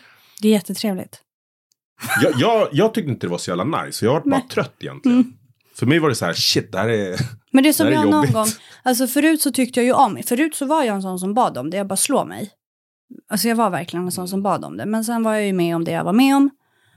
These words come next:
Speaker 1: Och efter det kan jag inte bli slagen i ansiktet.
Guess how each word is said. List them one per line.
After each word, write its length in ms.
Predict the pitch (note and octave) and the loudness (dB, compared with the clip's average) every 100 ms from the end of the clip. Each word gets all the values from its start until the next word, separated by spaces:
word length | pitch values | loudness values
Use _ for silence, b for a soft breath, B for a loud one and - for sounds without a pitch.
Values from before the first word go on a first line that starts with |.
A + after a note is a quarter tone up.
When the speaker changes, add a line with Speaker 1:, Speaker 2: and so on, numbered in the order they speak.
| _ _ _ | _ _ _
Speaker 1:
Och 180 | A3 G#3+ | 0 0
efter 280 | A3+ - B3 | 0 -2 0
det 100 | A3 | 0
kan 220 | G#3+ F#3+ | 0 0
jag 80 | E3+ | 0
inte 200 | E3+ F3 | -2 -4
bli 100 | E3+ | -4
slagen 320 | - E3 E3 | -2 -2 -4
i 40 | |
ansiktet. 520 | D#3+ - - - - | -4 -6 -10 -16 -18